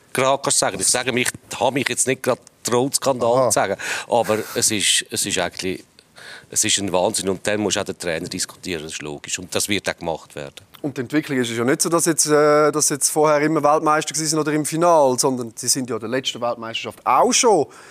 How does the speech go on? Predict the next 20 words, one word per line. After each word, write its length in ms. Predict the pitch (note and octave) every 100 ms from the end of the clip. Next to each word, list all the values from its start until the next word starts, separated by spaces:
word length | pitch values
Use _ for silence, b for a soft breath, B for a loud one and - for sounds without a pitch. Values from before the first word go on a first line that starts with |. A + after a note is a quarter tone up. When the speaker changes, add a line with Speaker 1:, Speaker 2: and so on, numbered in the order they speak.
| B B
Speaker 3:
nach 220 | E3+ F3
der 100 | F3
Gruppenphase 840 | G3 F#3+ F3+ F#3 F3+ F3+ F#3+ F#3 F3
wieder 220 | F3+ F3+
heim 180 | F3 E3+
zwanzig 240 | F3 D#3+
achtzehn, 320 | D#3+ E3 - D3
da 80 |
Schweden, 360 | C#3 C#3+ E3 D#3+
Südkorea, 500 | - E3 - D#3 D3
Mexiko 500 | D3 F3+ - F#3 F#3
dabei 260 | D#3+ F3+ F3+
gewesen, 240 | - F3 - B B
an 100 | C3+
der 100 | C#3
E 120 | D3+
M 140 | E3 D3
im 140 | C3+
Achtelfinale 880 | C#3+ G3 - F#3 G3 F#3+ F#3 F#3+ F#3+
rausgefallen. 720 | - G3 G3+ G3 - F3 E3+